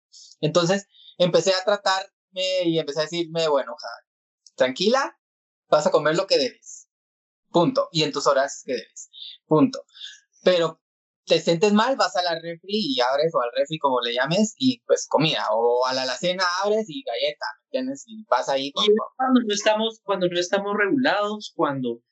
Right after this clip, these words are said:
Speaker 2: nuestro cuerpo no está en sintonía con lo que tú decías, cuerpo, espíritu, mente, estamos
Speaker 1: Oh.
Speaker 2: completamente desproporcionados,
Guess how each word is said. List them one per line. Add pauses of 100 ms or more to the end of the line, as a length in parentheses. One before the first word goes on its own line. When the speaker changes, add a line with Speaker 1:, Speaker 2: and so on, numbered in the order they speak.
(140)
Speaker 2:
nuestro
cuerpo
no
está
en
sintonía
con
lo
que
tú
decías, (300)
cuerpo,
espíritu,
mente, (320)
estamos
Speaker 1:
Oh.
Speaker 2:
completamente
desproporcionados,